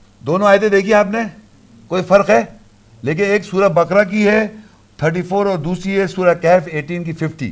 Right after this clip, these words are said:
اب نیچے ابا واستکبر لکھا ہوا ہے بقرہ ٹو میں کہ اس نے بڑائی چاہی،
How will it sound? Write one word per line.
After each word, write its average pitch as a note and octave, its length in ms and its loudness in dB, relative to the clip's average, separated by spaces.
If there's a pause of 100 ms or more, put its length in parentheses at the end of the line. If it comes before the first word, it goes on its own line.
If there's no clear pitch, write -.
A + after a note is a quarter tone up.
(720)
اب E3+ 280 0
نیچے G#3+ 680 2 (540)
ابا F3+ 300 8
واستکبر A3 580 4
لکھا G#3 260 2
ہوا G#3+ 100 8
ہے G#3+ 60 10
بقرہ F#3 300 4
ٹو G#3 220 -4
میں G#3+ 220 -4 (540)
کہ F3+ 80 -2
اس F3 160 -2
نے G3+ 60 4
بڑائی D#3 360 8
چاہی، G3+ 340 6